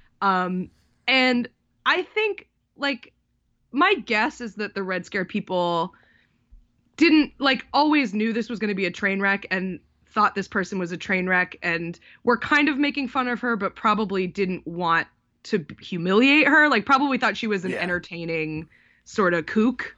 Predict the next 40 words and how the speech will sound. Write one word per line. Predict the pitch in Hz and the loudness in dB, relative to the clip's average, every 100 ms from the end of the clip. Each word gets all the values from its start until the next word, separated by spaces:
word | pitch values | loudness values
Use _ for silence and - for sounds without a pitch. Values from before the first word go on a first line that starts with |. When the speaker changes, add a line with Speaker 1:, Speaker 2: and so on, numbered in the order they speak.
| - | 0
Speaker 1:
you | 269 | 2
know? | 269 285 294 | 4 2 0
Speaker 2:
Yeah, | 180 135 | -2 -2
yeah, | 117 120 107 | -4 -6 -6
yeah. | 110 104 92 95 _ _ - | -8 -10 -12 -16 _ _ -6
Speaker 1:
Like, | 302 - | -4 0
I | 302 | 0
don't | 392 - | 0 -4
think, | - 311 - | -6 -6 -2
basically | 339 466 403 | -2 0 -2
what | 392 | -4
I'm | 311 | -4
saying | 269 254 233 | -4 -4 -4
is, | 202 | -4
like, | 196 - | -6 -2
I | 247 | 0
don't | 294 302 | 0 -4
think | 302 233 | -6 -4
they | 254 | -2
necessarily | 214 208 214 190 185 180 170 | -2 -4 -6 0 0 0 -6
set | - - 185 | -8 -4 -4
her | 185 180 | 0 0
up | 165 160 - - | 0 -2 -8 -14
to | - 170 160 156 | -8 -4 -2 -2
have | 170 170 | -2 -2
what | 170 156 | -2 -4
happened | 160 160 151 | -4 -4 -6
happen. | 156 143 185 190 | -4 -2 0 0
'Cause, | 214 202 | 2 2
like, | 214 - | 2 0
basically | - 269 302 330 277 226 | 0 2 2 -2 -2 -2
she | - | -2
got, | 214 185 180 175 - - | -2 2 2 2 -4 -20
have | - _ _ _ _ | -20 _ _ _ _
you | 320 | 2
ever | 480 | 4
seen | 508 370 | 4 0
the | |
movie | 339 277 233 | 0 -2 -4
Carrie? | - 202 196 190 190 208 | -4 -2 0 0 -2 -8